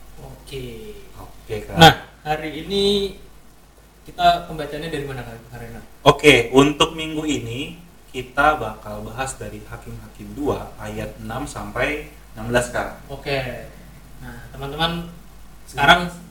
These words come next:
Speaker 1: tolong siapkan Alkitabnya.
Speaker 2: Udah siapin belum, ya? Atau langsung buka dulu tapi nggak siapin Alkitab, gimana?
Speaker 1: Wow, bagaimana caranya?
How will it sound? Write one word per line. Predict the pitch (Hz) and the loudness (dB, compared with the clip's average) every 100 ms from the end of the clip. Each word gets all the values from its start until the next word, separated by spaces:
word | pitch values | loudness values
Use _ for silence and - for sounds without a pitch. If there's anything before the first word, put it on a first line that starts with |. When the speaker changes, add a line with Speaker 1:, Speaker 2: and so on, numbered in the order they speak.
| - | -10
Speaker 1:
tolong | 143 139 139 | -6 -6 -6
siapkan | - 135 - 139 143 139 | -6 -4 0 0 -2 -8
Alkitabnya. | 143 151 139 - 143 123 120 127 131 | -10 -6 -2 -2 -2 -8 -8 -4 2
Speaker 2:
Udah | |
siapin | 123 120 120 220 | 2 2 2 4
belum, | 208 139 | 6 6
ya? | 110 - | 4 0
Atau | 127 214 - - - - - - | 8 8 8 -2 -16 -20 -20 2
langsung | 156 180 160 | 4 4 2
buka | 147 156 | 10 10
dulu | 143 202 | 10 8
tapi | 196 220 | 4 6
nggak | 127 120 | 2 2
siapin | 120 123 | -6 -8
Alkitab, | 123 - - 101 | -10 -12 -14 -14
gimana? | - 110 107 | -14 -12 0
Speaker 1:
Wow, | 170 190 147 | 6 8 6
bagaimana | 143 139 170 240 | 0 -2 0 0
caranya? | - 139 120 120 | 0 -2 -4 -6